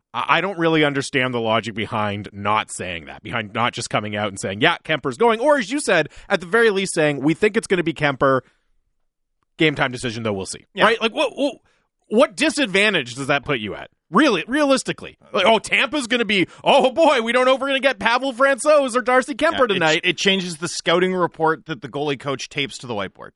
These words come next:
Speaker 2: Like, that's, that's all it does. Well, he's gonna have two slips of paper prepared, and he's gonna put one or the other up, and the shooters are gonna go quickly read it.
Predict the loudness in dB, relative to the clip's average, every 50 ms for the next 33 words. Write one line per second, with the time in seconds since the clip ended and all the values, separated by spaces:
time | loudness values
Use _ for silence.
0 | _ -10 -6 -2 0 0 0 0 -2 -2 0 0 0 2 2 2 2 2 2 2
1 | 2 2 2 0 -2 -2 -2 -2 -2 -2 -4 -2 2 2 2 2 0 -2 -8 -10
2 | -8 -8 -4 -2 -4 -4 -4 -6 -4 -2 -2 0 0 -2 -2 -2 -4 -2 2 4
3 | 4 4 4 2 0 -2 -6 _ _ _ _ -4 -4 -2 0 0 0 0 2 0
4 | 0 2 2 2 2 2 2 0 2 2 2 4 4 4 4 4 2 2 _ _
5 | _ _ _ _ -2 0 0 2 2 0 0 0 0 0 0 0 2 2 2 2
6 | 2 2 2 2 0 -2 0 -2 -2 0 0 0 0 0 -2 -4